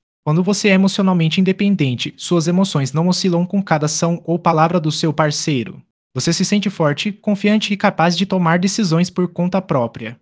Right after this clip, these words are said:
Passos para desenvolver sua independência emocional. Aqui estão algumas dicas práticas para você começar a desenvolver sua independência emocional.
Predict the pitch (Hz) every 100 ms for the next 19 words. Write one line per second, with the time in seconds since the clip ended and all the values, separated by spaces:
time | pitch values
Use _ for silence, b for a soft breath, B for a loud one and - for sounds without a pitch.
0 | _ _ - 190 190 - 202 180 185 196
1 | 196 170 170 160 196 170 151 190 160 127
2 | 139 180 180 - 156 151 156 160 196 -
3 | 180 175 180 196 135 175 185 - - 143
4 | 151 - - 180 180 170 185 190 190 185
5 | - 170 165 170 185 202 160 170 - 180
6 | 160 151 180 143 131 190 190 185 185 131
7 | 107 -